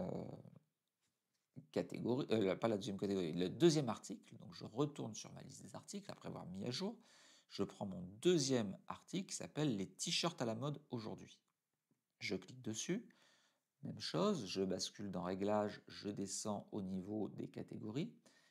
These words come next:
je désactive Uncategorized, mais cette fois-ci, je voudrais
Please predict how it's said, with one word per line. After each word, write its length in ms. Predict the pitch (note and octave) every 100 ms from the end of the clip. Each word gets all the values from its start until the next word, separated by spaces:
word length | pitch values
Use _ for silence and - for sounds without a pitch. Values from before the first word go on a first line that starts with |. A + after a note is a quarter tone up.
| _
je 220 | - G2+
désactive 1000 | F#2 G#2+ C#3 D#3 C#3 - - - B3 - - -
Uncategorized, 920 | F#2 F#2 F2 - - G#2 D#3+ C4+ - - _ _ _ _ -
mais 380 | B2+ F#3 G3 -
cette 240 | - A#2+ -
fois-ci, 320 | A#2+ - G3+
je 120 | F#3+
voudrais 360 | A#2 A2 A2